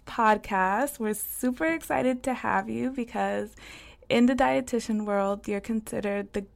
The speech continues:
go-to person for everything plant-based. Um,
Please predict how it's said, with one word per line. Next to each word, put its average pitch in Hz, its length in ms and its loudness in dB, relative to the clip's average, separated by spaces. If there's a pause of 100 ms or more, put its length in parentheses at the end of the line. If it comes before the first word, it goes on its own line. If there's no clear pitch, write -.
(140)
go-to 226 480 -2
person 196 480 -2
for 202 240 -2 (240)
everything 208 540 0
plant-based. - 800 -6 (200)
Um, 196 440 0